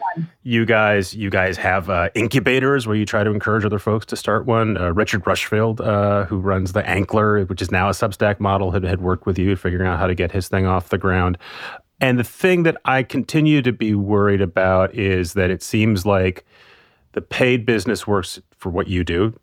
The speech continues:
Speaker 2: business and financial news. There's sort of obvious reasons why that can work. It, I can see it working for specialty publications, um, where either it's something you care about, again, as a business and you're willing to pay for, or, or it's just some, it's personal,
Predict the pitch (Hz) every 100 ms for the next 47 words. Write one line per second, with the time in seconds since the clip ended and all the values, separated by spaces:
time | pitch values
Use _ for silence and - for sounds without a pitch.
0 | _ - - 92 92 85 80 82 - 90
1 | 90 95 87 82 92 85 76 85 82 -
2 | 82 87 87 82 85 - 87 87 87 117
3 | - 107 95 92 - 98 92 95 101 87
4 | 98 85 - - 90 95 107 92 87 98
5 | - 87 - 95 95 - - - - -
6 | 95 90 87 87 90 90 87 87 - 98
7 | 92 90 87 - 90 85 87 87 - 95
8 | 87 82 - 82 92 87 104 98 101 87
9 | 85 - 98 95 101 101 95 90 90 92
10 | 98 - - 92 - 95 90 - - -
11 | 101 95 87 87